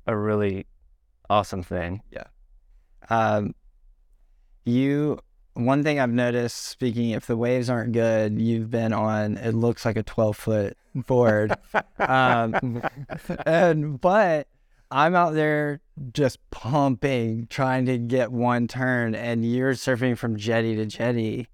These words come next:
Speaker 1: Yeah.
Speaker 2: It looks like a blast.
Speaker 1: Yeah.
Speaker 2: Is that the gliders you've been shaping?
Speaker 1: Yeah, so I've made,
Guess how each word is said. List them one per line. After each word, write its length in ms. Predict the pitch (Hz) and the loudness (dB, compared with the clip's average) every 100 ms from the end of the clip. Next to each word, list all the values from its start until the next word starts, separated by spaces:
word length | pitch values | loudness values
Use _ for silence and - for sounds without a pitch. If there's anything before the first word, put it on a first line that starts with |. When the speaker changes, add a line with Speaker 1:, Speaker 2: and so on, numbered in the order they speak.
| _ | _
Speaker 1:
Yeah. 260 | 120 120 117 | -14 -2 0
Speaker 2:
It 20 | |
looks 340 | 117 123 - | 2 0 0
like 140 | 113 107 | -4 -2
a 40 | |
blast. 600 | 107 104 107 104 110 - | 0 2 2 0 -2 -6
Speaker 1:
Yeah. 180 | 117 110 - | -8 -8 -8
Speaker 2:
Is 140 | 120 110 | -4 0
that 220 | 104 - _ - | 0 -2 _ -2
the 100 | 117 | -2
gliders 560 | 107 98 101 113 113 | 2 2 2 0 0
you've 100 | 123 | -2
been 140 | 117 120 | -2 -4
shaping? 560 | 117 120 120 131 127 - _ - | -2 -4 -2 -2 -4 -8 _ -6
Speaker 1:
Yeah, 400 | 151 180 170 127 | 0 4 4 2
so 220 | - 135 | 0 0
I've 200 | 139 156 | 2 0
made, 640 | 160 156 160 160 156 147 | 0 0 0 0 0 -4